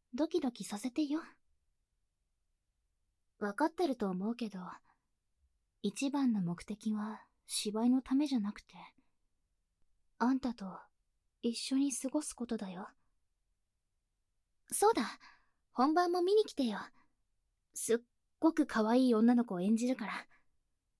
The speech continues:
でもその可愛い彼女は、相手役の先輩に甘い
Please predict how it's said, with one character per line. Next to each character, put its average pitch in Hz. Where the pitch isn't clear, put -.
で 269
も 220
そ 247
の 277
可 285
愛 320
い 330
彼 240
女 185
は、 214
相 302
手 339
役 320
の 311
先 302
輩 294
に 294
甘 339
い 415